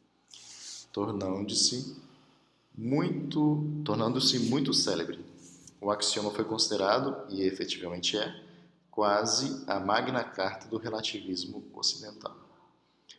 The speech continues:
Com efeito, com esse princípio, Pro-, Protágoras pretendia negar a existência de um critério absoluto que discrimina ser e não ser, verdadeiro e falso.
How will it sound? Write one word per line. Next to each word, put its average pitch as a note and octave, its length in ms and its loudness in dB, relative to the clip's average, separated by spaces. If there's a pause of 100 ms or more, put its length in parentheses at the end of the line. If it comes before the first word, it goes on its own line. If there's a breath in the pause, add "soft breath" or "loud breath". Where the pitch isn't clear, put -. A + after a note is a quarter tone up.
(180 loud breath)
Com - 120 0
efeito, G#2+ 600 2 (240)
com G2 100 -4
esse - 160 2
princípio, - 640 2 (120)
Pro-, F#2 320 -2
Protágoras G2+ 720 2
pretendia G#2+ 640 -2
negar G#2+ 640 -2
a G#2+ 80 -6
existência G2+ 580 0
de A2 80 -8
um A2 40 -8
critério F#2+ 420 -2
absoluto G2+ 640 0 (500 loud breath)
que G#2+ 220 0
discrimina A#2 1040 0
ser - 520 4
e A#2 40 -6
não C3 160 -4
ser, - 480 0
verdadeiro F#2+ 720 0
e F2 40 -12
falso. - 560 -8